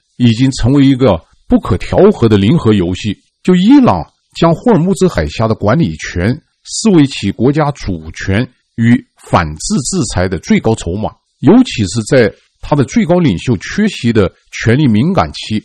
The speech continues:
革命卫队不可能在核心主权问题上退让。因为伊朗战争以来，伊朗人发现呢，这个霍尔木兹海峡不仅能够解决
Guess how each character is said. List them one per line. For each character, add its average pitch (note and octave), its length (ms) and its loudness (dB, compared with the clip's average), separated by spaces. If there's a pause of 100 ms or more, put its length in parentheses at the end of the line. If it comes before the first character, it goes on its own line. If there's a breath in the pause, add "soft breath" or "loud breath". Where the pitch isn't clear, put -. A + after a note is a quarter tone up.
(260)
革 C3+ 100 4
命 F#3+ 200 2
卫 A3 180 2
队 A3 300 2 (260)
不 C4 100 4
可 - 180 0
能 G#2 160 -2
在 B2+ 160 2
核 D#3 340 0
心 C#3 240 0 (320)
主 D#2+ 260 -6
权 G#2+ 200 -6
问 C3+ 140 0
题 G2+ 80 0
上 F#2 180 -2
退 A#2 180 0
让。 F2+ 220 -4 (240)
因 G3 140 0
为 G#3 120 4
伊 A3 100 4
朗 D#3+ 180 4
战 F3 180 2
争 F#3 140 2
以 F#2+ 120 2
来， F2 240 -2 (280)
伊 F#3+ 80 4
朗 G3 220 6
人 A2+ 100 2
发 C#3 220 -2
现 D3+ 220 2
呢， F2 160 -2 (300)
这 A#3+ 140 2
个 A#2+ 340 6 (300)
霍 - 160 0
尔 F3 60 4
木 F#3+ 140 2
兹 G#3 120 0
海 E2+ 180 0
峡 G2 240 -4
不 - 160 0
仅 A#2 160 2
能 A#2+ 140 2
够 F3 140 4
解 G2 280 0
决 F#2+ 320 -2